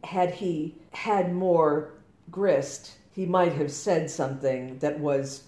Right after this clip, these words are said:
truly damning. Even though he indicated things that were damning, his statement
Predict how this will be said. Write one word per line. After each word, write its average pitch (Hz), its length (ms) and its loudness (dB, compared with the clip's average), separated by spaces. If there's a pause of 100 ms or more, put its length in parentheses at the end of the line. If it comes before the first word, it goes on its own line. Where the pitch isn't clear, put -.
truly 160 600 0 (400)
damning. 151 580 0 (100)
Even 196 240 0
though 147 400 2 (100)
he 190 220 -8
indicated 175 680 0
things 143 220 -2
that - 80 -8
were 135 140 -4
damning, 131 600 -6 (200)
his 185 240 0
statement 156 760 0